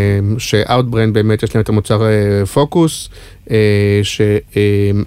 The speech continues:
מה שמיוחד בו, אה, זה שגולשים בעצם, אה, בוחרים לצפות בו, זה Outbrain, הם בוחרים לצפות בו והם לא נחשפים אליו, מה שנקרא, בהכרח, ולכן הרבה פחות עושים עליו סקיפ, למעשה,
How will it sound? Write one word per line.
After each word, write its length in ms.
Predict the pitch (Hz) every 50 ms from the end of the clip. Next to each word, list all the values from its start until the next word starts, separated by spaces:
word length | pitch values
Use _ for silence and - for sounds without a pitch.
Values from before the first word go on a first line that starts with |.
| - - - - - - - -
מה 60 | - 135
שמיוחד 480 | 139 160 131 120 113 - - 151 175 165
בו, 320 | 147 151 135 139 175 - - - - _ - - -
אה, 60 | 113 104 104 101 104 104 104 -
זה 120 | - 120 113
שגולשים 760 | - - 117 107 110 113 117 113 104 - - 143 139 135
בעצם, 520 | 123 117 113 113 117 - - 117 113 113 110 -
אה, 220 | - - 113 107 101 101
בוחרים 420 | 107 117 - 117 107 110 131 156
לצפות 320 | 160 - - - 170 165
בו, 100 | 180 190 - - - -
זה 200 | 110 110 107 -
Outbrain, 320 | - 113 123 135 139 165
הם 160 | 185 190 147 113
בוחרים 240 | 117 98 131 139
לצפות 300 | 143 135 - - 143 135
בו 160 | 143 147 139 113
והם 180 | 110 104 107
לא 220 | 113 131 127 123 117
נחשפים 480 | 117 110 - - 127 110 - 139 127 117
אליו, 280 | 113 107 110 107 104 104
מה 80 | 117 107
שנקרא, 300 | - - 107 - - 104
בהכרח, 420 | 107 110 104 - - 165 190 - - - - - - - - - -
ולכן 420 | - 117 107 110 - 160 160 170 180 170 - -
הרבה 400 | 117 110 107 113 120 127 135 139
פחות 340 | 135 - 117 117 - 135 135
עושים 180 | 123 - 123
עליו 140 | 117 110 107
סקיפ, 300 | - - - 156 170 190 - - - - - - - - - -
למעשה, 540 | 120 110 104 - - - 123 120 123 127